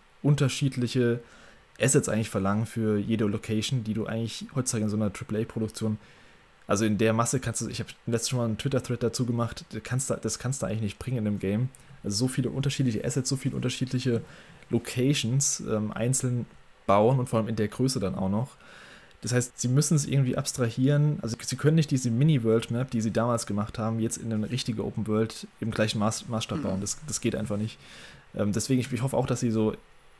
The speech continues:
Speaker 1: eher so abgesteckte Areale eher haben. Vielleicht so ein bisschen,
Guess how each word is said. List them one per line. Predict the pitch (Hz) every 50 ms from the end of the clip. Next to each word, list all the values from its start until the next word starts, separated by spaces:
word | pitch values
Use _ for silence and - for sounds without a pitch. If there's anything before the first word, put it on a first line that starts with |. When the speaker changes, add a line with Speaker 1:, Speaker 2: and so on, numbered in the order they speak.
| - - -
Speaker 1:
eher | - 185 -
so | 110
abgesteckte | - 135 - - 143 - - 135 135 - - 131 127 127 120 117 113 -
Areale | - 117 113 107 110 123 123
eher | 113 113 117
haben. | 117 117 113 117 117 117 120 - - 156 160 - - -
Vielleicht | - 135 -
so | -
ein | 131 113
bisschen, | 113 139 - - 123 113 113 107 98 98